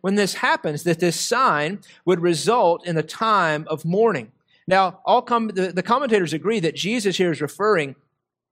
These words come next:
uh, back to Zechariah chapter twelve, uh, verses ten through fourteen, and I'm gonna read just one passage out of that. And he says, "The land will mourn,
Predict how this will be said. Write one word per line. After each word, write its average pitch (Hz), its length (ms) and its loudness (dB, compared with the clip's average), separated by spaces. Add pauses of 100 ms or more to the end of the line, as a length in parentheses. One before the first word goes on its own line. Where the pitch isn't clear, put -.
(100)
uh, 156 140 0
back 170 320 0
to 160 100 -6
Zechariah 147 680 -2
chapter 147 400 -4
twelve, 143 600 -2 (280)
uh, 135 120 -2
verses 156 400 -2
ten 190 200 0
through 165 140 -2
fourteen, 160 480 0
and 147 80 0
I'm 143 140 0
gonna 151 180 -2
read 165 320 -4 (160)
just 160 220 -2
one 160 240 0
passage 170 480 -4
out 185 180 2
of 143 120 -2
that. 107 260 -8 (360)
And 160 60 0
he 190 60 4
says, 196 240 4
"The 175 100 0
land 190 440 0
will 180 120 -2
mourn, 160 460 -4